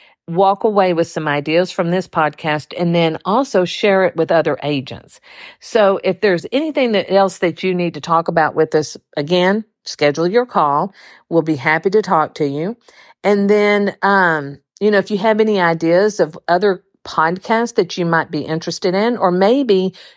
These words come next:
you're an expert in a particular area and you'd like to be a guest, then just drop us a dr-, a, a D M, send us an email, drop a comment.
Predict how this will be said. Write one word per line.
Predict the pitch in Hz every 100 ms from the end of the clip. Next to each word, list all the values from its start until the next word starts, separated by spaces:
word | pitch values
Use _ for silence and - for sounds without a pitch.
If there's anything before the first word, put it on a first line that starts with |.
| -
you're | 196
an | 180 170
expert | 160 180 - 214 202
in | 185
a | 143
particular | - - 180 165 147 -
area | 143 143 156 190
and | 233 185
you'd | 160
like | 160 143
to | -
be | 160
a | 147
guest, | 135 147 180 240 - - - -
then | 233 226
just | 240 -
drop | 208 202
us | 202 202
a |
dr-, | 170 170 160
a, | 160 160 156 -
a | 156
D | 151 170 175 175
M, | 185 226 254 247 -
send | - 170
us | 160
an | 151
email, | 175 208 208 202 190 190 175 - 143
drop | - 170 160
a |
comment. | - 208 208 202 202 196